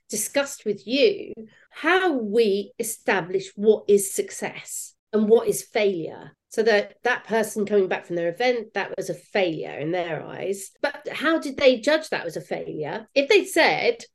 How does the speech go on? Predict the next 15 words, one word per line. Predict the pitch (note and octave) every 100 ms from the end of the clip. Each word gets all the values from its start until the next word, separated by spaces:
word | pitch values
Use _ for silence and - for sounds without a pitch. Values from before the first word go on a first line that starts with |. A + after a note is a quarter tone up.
| _ _ _ _
"I | C4 F4
actually | - - A#3
wanted | G#3 A3+ A3
to | -
learn | G3 G3 A#3 A#3 E3 E3+
how | E3+ G3
to | F#3 -
put | A#3 G#3+
on | F#3
an | F3
event | E3+ A#3 G3 B2 G3 G3+ - _
with | G3 A3+ A3
this | A3 -
particular | - - G#3+ - G3 F#3+
client | G3 A3 F#3+ F3+ F3+ F3+